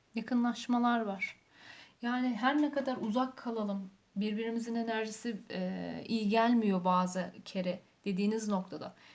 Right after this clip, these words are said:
ya da zorunlu bitişler olmuş olabilir. Ufak molalar, ufak ayrılıklar olmuş olabilir.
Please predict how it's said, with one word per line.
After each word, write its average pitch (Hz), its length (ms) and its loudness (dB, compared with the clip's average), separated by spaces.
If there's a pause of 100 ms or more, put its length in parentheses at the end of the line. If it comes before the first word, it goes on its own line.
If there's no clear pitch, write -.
(160)
ya 208 60 -4
da 214 80 0
zorunlu 220 500 -2
bitişler 202 540 -4
olmuş 180 400 -4
olabilir. 175 500 -8 (100)
Ufak - 460 -8
molalar, 196 640 0 (460)
ufak 208 480 2
ayrılıklar 196 1080 0 (380)
olmuş 190 420 0
olabilir. 180 520 -6